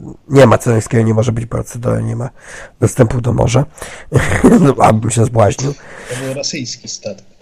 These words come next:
Speaker 1: E, tak, gdzieś tam zrzucono tam, panie, gdzie zwrócić tą saletrę? A weź pan wpierdol tam do tego.
Speaker 2: A tam to pierdoli, tam to trafi.
Speaker 1: No. No,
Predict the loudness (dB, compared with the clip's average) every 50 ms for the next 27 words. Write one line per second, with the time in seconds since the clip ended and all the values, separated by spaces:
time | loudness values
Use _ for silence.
0 | _ _ 0 2 4 4 4 2 2 -2 -2 -2 -6 -6 -6 -6 -4 -4 -6 -6
1 | -6 -10 -14 -18 -20 -20 _ -10 -8 -4 0 0 2 4 6 8 8 10 10 8
2 | 8 8 8 8 6 4 2 0 -2 -6 -8 -10 -12 -10 0 4 6 8 8 8
3 | 8 6 6 6 6 6 8 8 6 6 4 2 2 2 2 4 6 6 6 8
4 | 8 8 6 4 2 2 2 0 -4 -20 -20 -20 -20 _ _ 6 8 10 10 10
5 | 10 10 8 8 8 8 6 6 6 4 4 4 4 4 4 0 -2 0 -2 -4
6 | -4 -6 -8 -8 -8 -8 -8 -10 -12 -14 _ _ -20 -20 -20 -20 -20 -20 _ -20
7 | -20 -14 -10 -8 -8 -6 -4 -4 -4 -4 -4 -6 -8 -6 -8 -8 -4 -4 -2 -2
8 | -2 -4 -8 -8 -8 -6 -8 -8 -8 -12 -14 -14 -12 -12 -14 -12 -14 -14 -16 -16
9 | -16 -18 -20 -18 -16 -16 -16 -16 -18 -20 _ _ -6 0 2 2 4 4 2 2
10 | 0 -2 -4 -6 -6 -8 -10 -8 -8 -8 -10 -16 -18 -20 -20 -20 -20 -20 -20 -20
11 | _ _ _ _ _ -20 -20 _ -20 -20 _ _ -20 -20 -20 _ -20 -20 -20 -20
12 | -18 -18 -18 -18 -18 -18 -18 -10 -6 -4 0 2 4 6 6 6 4 2